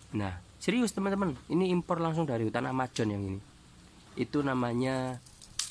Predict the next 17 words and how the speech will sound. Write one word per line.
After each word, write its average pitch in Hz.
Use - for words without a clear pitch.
eh, 107
lupa 117
anak 104
kampung, 101
tapi 113
itu 139
jenisnya 110
kayak 110
mirip 117
kayak 117
janda 95
bolong, 101
ya, 92
bolong-bolong 95
gitu, 98
teman-teman. 95
Nah, 101